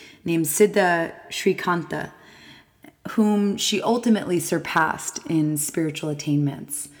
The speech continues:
She wrote this beautiful poem, which I feel like is great for this episode and for your soul and this new moon.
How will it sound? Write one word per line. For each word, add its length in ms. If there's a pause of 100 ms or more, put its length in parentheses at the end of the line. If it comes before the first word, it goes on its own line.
(140)
She 180
wrote 120
this 120
beautiful 460
poem, 380
which 160
I 60
feel 200
like 200
is 100
great 320
for 400 (240)
this 220
episode 840
and 280
for 440
your 220
soul 760 (380)
and 240
this 180
new 200
moon. 300